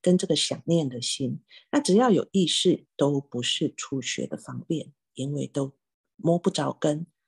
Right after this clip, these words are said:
好，所以都不是最适合的方法。好，所以这个选择圆通的比赛呀，最后胜出的是谁？好，文殊师利菩萨就说了，这观世音菩萨耳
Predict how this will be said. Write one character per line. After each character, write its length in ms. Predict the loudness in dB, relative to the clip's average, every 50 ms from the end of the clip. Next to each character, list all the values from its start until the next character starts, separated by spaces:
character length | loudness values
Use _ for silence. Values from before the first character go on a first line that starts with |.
| _ _
好， 260 | -10 -10 -8 -8 -8 -8
所 200 | -6 0 2 4
以 260 | 4 4 4 0 _ _ -20 -20 _ _
都 180 | 0 2 2 2
不 160 | 2 0 -4
是 300 | -2 -2 0 -2 -4 -4 -2
最 200 | 0 0 0 0
适 320 | -2 -4 -2 0 0 -2
合 160 | 0 -2 -4 -4
的 260 | -4 -6 -10 -10 _ _
方 160 | -12 -12 -12 -12
法。 240 | -14 -16 -18 -18 _ _ _ _ _
好， 200 | -16 -16 -14 -8 -8
所 180 | -2 0 0
以 60 | 0
这 100 | 2 2
个 220 | 2 0 0 -2 _ _ _ _ _ _
选 340 | -6 2 4 4 4 4 4
择 320 | 4 4 4 4 4 2 2
圆 280 | 2 2 4 4 2 2
通 320 | 0 0 0 2 2 4
的 80 | 2 2
比 240 | -2 _ -12 -12 -10
赛 340 | -8 -4 -2 -2 -2 0 -2
呀， 220 | -4 -6 -12 -20 _ _ _ _ _ _ _ _
最 200 | 2 4 4 4
后 300 | 4 2 2 0 0 0
胜 320 | 0 -4 0 2 2 2 2
出 240 | 0 -6 -4 -4 -4
的 220 | -2 -4 -4 -4
是 140 | -4 -4 -4
谁？ 340 | -4 -4 -6 -8 -12 -12 _ _ _ _ _
好， 140 | -16 -14 -10
文 120 | -8 -8 -6
殊 140 | -6 -4
师 160 | -6 -4 -4 -4
利 80 | -4
菩 140 | -4 -6 -10
萨 220 | -10 -10 -10 -14 -14
就 140 | -14 -12 -10
说 280 | -8 -6 -6 -6 -8
了， 80 | -10 -14 _ _ _ _ _ _ _
这 100 | -6 -6
观 460 | -6 -6 0 2 4 4 4 4 4 2
世 400 | 2 0 0 0 0 -2 -2 -4
音 180 | -4 -4 -4 -4
菩 160 | -6 -8 -8 -6
萨 320 | -6 -4 -6 -6 -6 _ _ _ _ _ _ _ _ 4
耳 360 | 4 4 4 4 0 -2